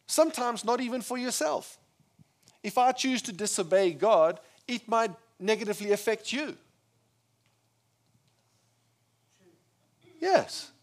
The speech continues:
Was that God in his sovereignty doing something bad to you to somehow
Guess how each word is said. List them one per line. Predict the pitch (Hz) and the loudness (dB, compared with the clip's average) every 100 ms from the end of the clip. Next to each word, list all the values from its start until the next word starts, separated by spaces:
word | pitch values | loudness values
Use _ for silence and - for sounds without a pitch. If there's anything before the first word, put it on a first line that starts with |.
| _ _ _ _ _ - | _ _ _ _ _ 0
Was | 185 196 | 4 6
that | 135 180 151 - - | 8 8 6 2 -6
God | 151 123 160 269 254 - - | 0 4 6 4 0 -16 -6
in | 202 | -4
his | 156 156 | -2 -2
sovereignty | - - - 135 147 202 220 262 277 277 - _ - | 0 2 2 0 0 0 -2 -2 -4 -6 -16 _ 0
doing | 180 220 202 | 2 4 6
something | - 202 208 180 | 8 6 6 -2
bad | 117 135 180 214 | 4 8 8 8
to | - | 2
you | 185 165 240 | -2 0 -2
to | 254 160 | -2 -2
somehow | - - 262 285 165 160 208 | 2 4 6 4 8 8 8